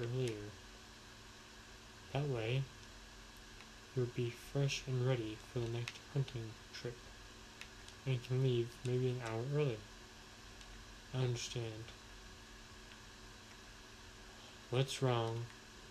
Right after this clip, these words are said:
she said, sitting next to me. "Nothing, it's just our,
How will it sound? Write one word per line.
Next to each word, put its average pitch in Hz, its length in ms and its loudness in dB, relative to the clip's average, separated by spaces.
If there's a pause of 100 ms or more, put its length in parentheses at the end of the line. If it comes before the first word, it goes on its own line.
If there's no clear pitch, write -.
(600)
she - 180 0
said, 110 340 0 (1080)
sitting 120 420 4
next 113 280 0
to 120 60 -2
me. 113 160 -2 (2250)
"Nothing, 131 520 10
it's 123 160 2
just - 200 0
our, 123 240 8